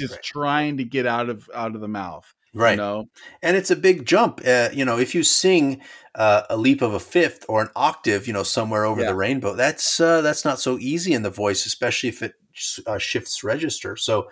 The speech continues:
Speaker 1: he takes just a little bit extra time to place it. Um, and then the other thing you mentioned, which I like, is he, he skirts around the edge of inaudible almost with the left
Speaker 2: Yeah.
Speaker 1: hand accompaniment. He just,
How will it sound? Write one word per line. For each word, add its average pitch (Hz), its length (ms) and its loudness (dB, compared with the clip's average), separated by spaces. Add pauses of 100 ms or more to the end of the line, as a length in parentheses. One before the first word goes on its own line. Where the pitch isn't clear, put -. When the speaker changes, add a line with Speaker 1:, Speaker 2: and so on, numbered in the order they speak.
(340)
Speaker 1:
he 143 140 -2
takes - 320 2
just - 560 0
a 202 80 4
little 180 300 8
bit 165 220 2
extra 131 340 -6
time 110 360 -4
to 113 100 -12
place 98 400 -6
it. 98 140 -6 (420)
Um, 104 460 0 (340)
and 127 200 0
then 160 200 2
the 143 120 4
other 180 180 6
thing 156 260 0
you 113 140 0
mentioned, 104 420 -4
which 104 180 -8
I 101 80 0
like, 107 300 0
is 95 180 -4 (520)
he, 117 520 2
he - 260 -4
skirts 147 600 2
around 127 300 2
the 120 180 0
edge 117 240 4
of 107 280 -6
inaudible 104 840 2
almost 87 600 -6
with 104 260 -8
the 101 100 -4
left 98 240 0
Speaker 2:
Yeah. 101 100 -2
Speaker 1:
hand 98 160 -4
accompaniment. 101 560 -6
He 151 120 -8
just, 185 300 -4